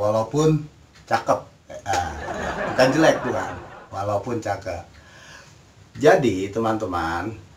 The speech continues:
belajar memulai. Tetapi, jika Anda sudah berani memulai, berarti Anda sudah bisa menghilangkan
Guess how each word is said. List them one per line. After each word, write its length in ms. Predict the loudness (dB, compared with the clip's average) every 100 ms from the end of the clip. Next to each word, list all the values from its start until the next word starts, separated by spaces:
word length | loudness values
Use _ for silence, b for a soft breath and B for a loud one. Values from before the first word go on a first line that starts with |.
| -20 -20 -20 -20 -20 _ _ _
belajar 560 | -10 -2 -2 -2 -6 -6
memulai. 480 | -10 -18 -20 -20 _ _ _ _ _ -8
Tetapi, 440 | -4 0 2 2 2 -2 -16 _ _ _ _ _ _ -8
jika 320 | -4 0 2
Anda 400 | 4 4 4 4
sudah 320 | 2 2 2
berani 400 | 2 2 2 2
memulai, 560 | 0 0 2 4 4 2
berarti 400 | -2 -2 -2 -2
Anda 400 | -2 -4 -4 -4
sudah 480 | -8 -6 -4 -4 -8
bisa 320 | -8 -2 2
menghilangkan 720 | 2 2 -2 -2 -4 -2 -4